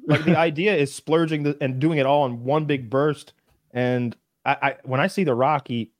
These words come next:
Speaker 1: eight pounds of flapjacks, I'm thinking, like, I don't think all that counts.
Speaker 2: No, it definitely doesn't.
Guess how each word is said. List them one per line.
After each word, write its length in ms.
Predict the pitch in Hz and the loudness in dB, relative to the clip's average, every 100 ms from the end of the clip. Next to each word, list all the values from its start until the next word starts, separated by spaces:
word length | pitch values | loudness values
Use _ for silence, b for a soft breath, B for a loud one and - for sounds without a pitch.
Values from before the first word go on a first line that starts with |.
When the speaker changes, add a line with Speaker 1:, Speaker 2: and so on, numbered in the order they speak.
| _ | _
Speaker 1:
eight 200 | 131 135 | -4 -4
pounds 320 | - 135 135 117 | -2 0 0 -2
of 100 | - | -2
flapjacks, 640 | 139 165 - 107 98 - | 0 0 0 -4 -4 -6
I'm 140 | 123 | -8
thinking, 200 | 131 147 | -6 -4
like, 120 | 127 - _ - _ 185 | -6 -8 _ -20 _ -6
I 20 | |
don't 100 | 180 | -4
think 140 | 240 | 0
all 80 | 151 | 2
that 140 | 156 160 | 2 0
counts. 460 | 220 233 - - _ _ _ _ _ _ _ - | -4 -6 -10 -20 _ _ _ _ _ _ _ -4
Speaker 2:
No, 240 | 135 120 | 0 0
it 100 | 123 | 2
definitely 320 | 175 175 139 | 2 2 2
doesn't. 380 | 120 117 104 98 | 2 0 -2 -8